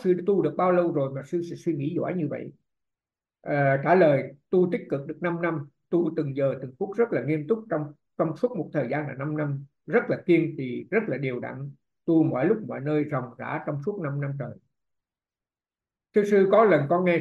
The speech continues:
sư nói tôi sống năm năm trời lặng lẽ, không giao tiếp trò chuyện với ai cả, ngay cả vợ tôi. Ờ, có đúng như vậy không? Đúng vậy, có ngày tôi chả nói với bà một câu nào hết,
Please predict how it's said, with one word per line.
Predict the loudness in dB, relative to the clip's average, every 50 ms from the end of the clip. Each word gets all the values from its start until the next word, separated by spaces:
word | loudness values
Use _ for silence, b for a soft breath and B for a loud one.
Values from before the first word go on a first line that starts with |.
| 0
sư | 0 0 0
nói | 0 0 0 -2 -2 0
tôi | 2 2 2 2
sống | 0 -4 -6 -4 -4
năm | -4 -4 -4 -4
năm | -4 -6 -6 -6
trời | -6 -6 -6 -6 -8
lặng | -10 -10 -10 -8 -6
lẽ, | -6 -4 -2 -2 -2 0 0
không | -2 -2 -2 -2 0
giao | 0 2 2 2 0 -2 0
tiếp | 0 0 0 -2 -4 -6
trò | -4 -4 -2 -4 -6 -8
chuyện | -10 -12 -12 -6
với | -4 -2
ai | -2 -2 -2 -2 -2 -4 -4
cả, | -8 -10 -10 -10 -10 -8
ngay | -4 -2 -2 -2 -2
cả | -2 -6
vợ | -6 -6 -8 -6 -4
tôi. | -4 -4 -4 -6 -8 -12 -14 -18 _ _ _ _ _ _ _ _ _ _ _ _
Ờ, | -10 -10 -4 -2
có | 2
đúng | 2 2 2 2
như | 2 0
vậy | 0 0 -2 -4
không? | -4 -4 -2 -4 -6 -10 -6 -2
Đúng | -2 0 4
vậy, | 4 4 4 4 2 0 0 -2
có | -2 -2 0
ngày | 0 0 -2 -2 -2 -2
tôi | -2 -2 -2 -2
chả | -2 -2 0 0
nói | 2 2 2 4
với | 4 2 2
bà | 0 0 -2 -4
một | -8 -6 -2
câu | -2 -2 -2
nào | -2 -6 -8 -6
hết, | -6 -6